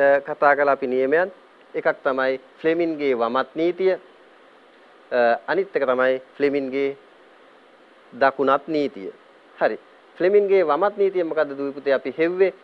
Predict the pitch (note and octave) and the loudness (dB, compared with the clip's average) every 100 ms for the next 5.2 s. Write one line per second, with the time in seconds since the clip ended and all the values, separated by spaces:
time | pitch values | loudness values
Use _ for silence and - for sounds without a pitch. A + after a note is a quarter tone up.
0 | - - F3+ G3+ G#3 - F#3 F3 F3 E3 | -20 -4 0 2 0 0 0 0 -2 -2
1 | D#3+ D3+ D#3 D3+ C3+ D3+ D#3+ D#3+ D#3+ C#3+ | 0 -2 -2 0 2 4 4 4 2 0
2 | C3+ D#3 D3+ D3 D3 - - - - C#3 | -2 0 2 0 -2 -6 -18 -20 0 2
3 | D#3+ G#3 G#3 G#3 G3+ G3 F#3+ F3+ F3 E3 | 4 4 6 6 6 4 2 2 2 -2
4 | D#3+ D#3+ E3 C#3+ - D3 C#3+ D#3+ C#3+ D3+ | -4 -2 -2 -2 -2 0 2 0 6 6
5 | D#3+ | 6